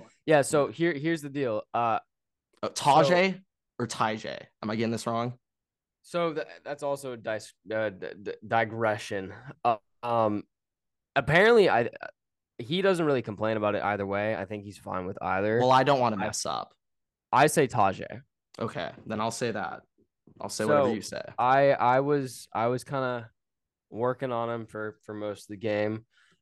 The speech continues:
Speaker 1: Um,
Speaker 2: What do you mean by that? What do you mean by that? The Drewski meme? What do you mean by that?
Speaker 1: I
Speaker 2: Working
Speaker 1: was
Speaker 2: on
Speaker 1: his
Speaker 2: him?
Speaker 1: pers-, I was his personal liaison.
Speaker 2: What do you mean by
Speaker 1: Um,
Speaker 2: that? What do you
Speaker 1: I
Speaker 2: mean by
Speaker 1: can't,
Speaker 2: that?
Speaker 1: I, I don't mean anything.
Speaker 2: What do you mean by that, though? We're
Speaker 1: I
Speaker 2: not
Speaker 1: don't.
Speaker 2: talking to,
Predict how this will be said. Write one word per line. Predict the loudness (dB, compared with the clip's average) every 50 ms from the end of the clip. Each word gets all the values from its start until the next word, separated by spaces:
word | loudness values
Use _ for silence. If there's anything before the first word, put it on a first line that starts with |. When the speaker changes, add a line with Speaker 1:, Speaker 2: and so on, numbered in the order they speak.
| _ _
Speaker 1:
Um, | 0 2 4 4 4 4 4 4
Speaker 2:
What | 2
do | 2
you | 2
mean | 2 2 2 0 -2
by | -4 -6
that? | -8 -8 -8 -8 -8 -8 -10 -12 -18 -20 -20 _ _
What | 0 2
do | 4
you | 4
mean | 4 4 4 2 0
by | -2 -4 -4
that? | -4 -6 -4 -4
The | -4
Drewski | -2 0 0 -2 -2 -4 -4 -2
meme? | 0 0 2 2
What | 2 0
do | 0
you | 0
mean | -2 -2 -4
by | -2 -4 -4 -4
that? | -4 -4 -4
Speaker 1:
I | -4
Speaker 2:
Working | -4 -2 2 4 6 6 6
Speaker 1:
was | 4 2
Speaker 2:
on | -4
Speaker 1:
his | -6
Speaker 2:
him? | -6 0
Speaker 1:
pers-, | 0 2 2 2 2
I | 4 4
was | 4 2 0
his | -4 -4
personal | -2 0 0 0 0 -2 -2 -2 0
liaison. | -2 -2 0 0 0 -2 -2 -4 -4 -4 -4 -4 -4 -6 -8 -12 -20 -20 _
Speaker 2:
What | -2 0
do | 0
you | 2
mean | 2 2 2
by | 2 2 2
Speaker 1:
Um, | 0 0 -2 -2
Speaker 2:
that? | -4 -4 -6 -8 -12 -12 -16 -18 -20 -20 _ _ _ _ _ _ _ _
What | -4 -4 -2
do | -2
you | -2 0
Speaker 1:
I |
Speaker 2:
mean |
by | 0 -2 -2 -2
Speaker 1:
can't, | -6 -6
Speaker 2:
that? | -8 -8 -6 -4
Speaker 1:
I, | -2 -2 -2 -2 -2 0
I | 0
don't | 2 2 2 2
mean | 2 2 2
anything. | 0 0 0 -2 -2 -4 -4 -6 -8 -10 _ _ _ _ _ _ _ _ _ _
Speaker 2:
What | -8 -8 -8
do | -6
you | -6
mean | -4 -4 -2
by | -4 -4
that, | -4 -4 -6 -4 -4
though? | -4 -2 -2 -2 -2 -4 -6 -12 -18 _ _ _ _ -4
We're | 0
Speaker 1:
I | 2
Speaker 2:
not | 2 4 4
Speaker 1:
don't. | 4 4
Speaker 2:
talking | 4 2 2 -2 -4
to, | -4 -4